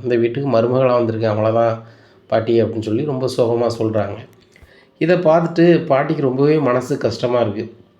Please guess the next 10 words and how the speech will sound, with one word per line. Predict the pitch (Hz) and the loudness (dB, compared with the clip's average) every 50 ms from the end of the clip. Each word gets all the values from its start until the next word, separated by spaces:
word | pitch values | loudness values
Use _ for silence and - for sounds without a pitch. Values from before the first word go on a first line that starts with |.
| _ _ _ - _ - - - | _ _ _ -20 _ -12 -4 -2
"மீனா, | 131 123 127 127 | 0 2 2 2
அப்படிலாம் | 120 - 117 120 123 127 135 139 | 0 0 0 0 2 2 2 2
ஒண்ணும் | 135 123 123 | 2 2 2
இல்லம்மா, | 120 117 113 110 110 117 117 - - - _ _ _ _ _ _ _ - | 2 2 2 0 0 -2 -4 -8 -16 -20 _ _ _ _ _ _ _ -6
வந்ததுலே | 117 123 123 127 131 143 139 139 135 143 147 | -2 0 0 2 2 2 2 2 2 0 -2
ஸ்ரீதேவி | 143 - 139 131 131 135 131 127 131 | -2 -2 -2 0 2 2 2 2 2
நீதாம்மா, | 123 120 117 117 120 113 110 107 104 107 107 107 107 - - - | 2 2 2 2 2 2 0 0 0 -2 -4 -6 -8 -14 -12 -8
ரொம்ப | 123 120 123 127 135 | -6 -4 -2 -2 -4
தங்கமான | 131 - 113 117 120 120 123 127 127 123 | -4 -2 -4 -2 -2 0 0 0 0 0
புள்ள. | 123 123 110 110 | 0 0 0 0